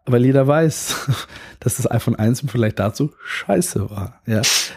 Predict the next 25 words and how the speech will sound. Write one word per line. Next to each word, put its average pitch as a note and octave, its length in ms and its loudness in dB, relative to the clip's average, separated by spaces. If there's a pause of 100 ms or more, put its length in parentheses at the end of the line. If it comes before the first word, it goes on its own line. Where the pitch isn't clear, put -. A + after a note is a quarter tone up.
es - 200 0
hat, C3+ 220 0
es C#3 80 2
ist C3+ 240 0
ohne C#3+ 240 4
App D3 120 -4
Store G#2 220 -6
gelaufen. G2 480 -8
Es - 160 -12
ist - 60 -4
ständig C3 340 -2
abgestürzt. - 640 -2
Es - 160 -4
war A#2 140 2
schweineteuer. B2+ 920 0 (440)
Es - 180 -6
war, B2+ 260 2
alle C#3+ 180 4
haben D3 100 4
nur C#3 140 4
gesagt, C3 300 0
oh C3 60 2
mein C#3 200 4
Gott, G2 300 -2
ja. A2+ 340 -2